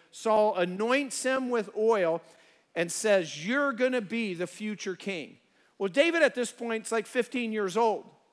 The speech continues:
And so then Saul leaves, and then the family's, like, kinda over the shock, but Saul's still on the throne, so nothing has really changed. David's just a,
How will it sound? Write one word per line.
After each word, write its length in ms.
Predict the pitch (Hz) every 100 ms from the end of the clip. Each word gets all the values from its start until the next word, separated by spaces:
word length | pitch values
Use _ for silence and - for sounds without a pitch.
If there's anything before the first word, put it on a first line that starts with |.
| _ _ _ -
And 120 | 180
so 140 | 208
then 240 | 185 247 247
Saul 400 | - 262 247 226
leaves, 680 | 226 285 311 320 285 - - _ _ _
and 180 | 196 202
then 140 | 240
the 80 | 233
family's, 600 | - 240 254 254 254 226
like, 300 | 226 214 202
kinda 240 | 208 220 202
over 300 | 226 247 262
the 100 | 202
shock, 600 | - 226 240 311 359 - - _ _ _ -
but 240 | 208 220
Saul's 580 | - 220 220 269 277 233
still 400 | - - 247 269
on 160 | 269
the 120 | 254 240
throne, 440 | 220 247 302 311
so 140 | -
nothing 380 | 220 233 - 269
has 180 | 240 190
really 260 | 240 247 233
changed. 560 | - 240 269 302 175
David's 340 | 196 208 240 -
just 300 | 247 240
a, 80 | -